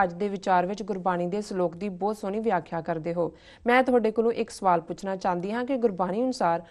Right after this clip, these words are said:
ਮਾਸ ਖਾਣਾ ਤੇ ਮਨਾਹੀ ਹੈ ਜਾਂ ਨਹੀਂ? ਕਿਉਂਕਿ ਜਿਹੜੇ ਮਾਸ ਖਾਂਦੇ ਨੇ ਉਹ ਕਹਿ ਦਿੰਦੇ ਨੇ ਗੁਰੂ ਗ੍ਰੰਥ ਸਾਹਿਬ ਵਿੱਚ ਮਾਸ ਖਾਣ ਤੇ ਕਿਤੇ ਵੀ ਮਨਾਹੀ ਨਹੀਂ।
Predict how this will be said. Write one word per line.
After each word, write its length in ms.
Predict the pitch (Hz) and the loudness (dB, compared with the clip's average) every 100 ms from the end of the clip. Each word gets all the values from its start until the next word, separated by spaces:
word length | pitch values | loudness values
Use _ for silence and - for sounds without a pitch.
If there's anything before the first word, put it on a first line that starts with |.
| - - | -20 -4
ਮਾਸ 400 | 214 214 233 233 - _ - _ _ | 4 6 6 2 -12 _ -20 _ _
ਖਾਣਾ 480 | - 208 214 247 269 - - _ | 2 4 6 2 0 -6 -20 _
ਤੇ 120 | 240 233 - 185 | 8 8 6 -2
ਮਨਾਹੀ 400 | 190 190 185 220 | 2 6 6 4
ਹੈ 140 | 233 | 2
ਜਾਂ 180 | 233 233 | 2 2
ਨਹੀਂ? 300 | 175 156 147 - - | 0 -2 -6 -12 2
ਕਿਉਂਕਿ 280 | 254 254 294 | 4 4 2
ਜਿਹੜੇ 260 | 226 220 | 2 2
ਮਾਸ 300 | 226 202 175 | 2 0 -2
ਖਾਂਦੇ 340 | - 180 175 196 | -4 -6 -4 -4
ਨੇ 100 | 214 | -4
ਉਹ 160 | - | -4
ਕਹਿ 220 | 208 185 180 | -2 0 0
ਦਿੰਦੇ 280 | 208 220 | 2 4
ਨੇ 220 | 226 247 254 - - | 4 4 0 -8 2
ਗੁਰੂ 140 | 233 226 | 4 6
ਗ੍ਰੰਥ 260 | 220 208 | 4 2
ਸਾਹਿਬ 200 | 208 220 | 0 0
ਵਿੱਚ 160 | 214 208 | 0 -4
ਮਾਸ 360 | 190 180 180 | -2 0 -2
ਖਾਣ 260 | - 190 180 | -2 -2 0
ਤੇ 200 | 180 220 | 0 0
ਕਿਤੇ 500 | 220 - 233 - 254 | -2 -4 -4 2 2
ਵੀ 140 | 208 | 2
ਮਨਾਹੀ 340 | 202 185 165 165 | -4 -4 -4 -4
ਨਹੀਂ। 300 | 165 165 | -4 -4